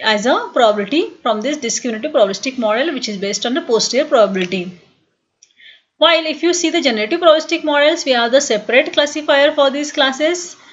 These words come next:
Every class has a separate classifier, and this model is generating the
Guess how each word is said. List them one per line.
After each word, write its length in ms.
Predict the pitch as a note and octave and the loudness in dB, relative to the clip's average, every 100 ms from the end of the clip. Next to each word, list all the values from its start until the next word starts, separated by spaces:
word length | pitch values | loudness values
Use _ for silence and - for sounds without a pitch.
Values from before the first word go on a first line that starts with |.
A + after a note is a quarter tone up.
| - - | -18 -6
Every 300 | G#3+ G3 D4+ | -4 0 -2
class 300 | D#4 C#4+ D4 | 2 2 2
has 100 | C#4+ | -2
a 40 | C#4+ | -2
separate 320 | D4 C#4 C#4 | -2 -4 -4
classifier, 560 | C4+ C4 D4 C4+ C#4+ D4 | -4 -2 -2 0 0 0
and 400 | A3 A3 A3 A3 | 0 -2 -2 -2
this 240 | F4 F4 | -2 0
model 480 | D4+ A#3 G#3+ A3 A3+ - - | 0 2 2 0 -6 -12 -14
is 140 | A3+ G#3+ | -10 -2
generating 640 | A3+ A3+ D#4+ D4+ A3 G#3+ | 0 2 2 0 -2 -4
the 260 | G#3 C4+ | -2 -2